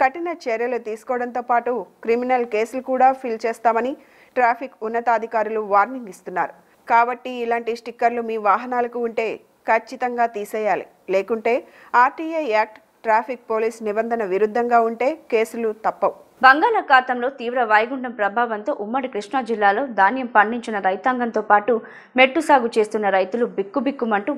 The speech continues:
Speaker 2: గత వారం రోజుల నుండి జీవనం సాగిస్తున్నారు. మరో పది రోజుల్లో ఆరికాలం పండించిన పంట ఇంటికి సురక్షితంగా చేరుకుంటుందని ఎంతో ఆశతో ఎదురు చూస్తున్న రైతాంగం హడావుడిగా వరి కోతలు ప్రారంభించి అందని కాడికి ధాన్యం అమ్ముకోవాల్సిన దుస్థితి ఏర్పడింది.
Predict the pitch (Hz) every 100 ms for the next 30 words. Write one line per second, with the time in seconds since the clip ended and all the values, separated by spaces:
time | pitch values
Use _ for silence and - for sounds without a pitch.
0 | 202 202 208 202 214 233 202 226 262 247
1 | 208 254 196 202 208 233 220 196 196 -
2 | 185 180 - - - - - 233 254 277
3 | 247 233 247 233 233 269 247 247 - -
4 | 208 240 320 320 294 262 220 226 240 233
5 | 208 208 214 240 - 208 233 262 220 208
6 | 240 - 262 220 226 233 - 254 262 240
7 | 233 226 214 185 185 208 285 240 233 -
8 | 233 196 202 247 233 208 220 214 190 185
9 | 202 247 214 220 208 - - - 240 269
10 | 277 240 214 247 214 - - 220 285 302
11 | 285 220 202 196 208 233 208 208 254 233
12 | - - 208 233 285 277 - 214 208 269
13 | 208 202 208 220 - 196 262 262 233 214
14 | 208 208 190 185 196 269 269 247 240 240
15 | 233 196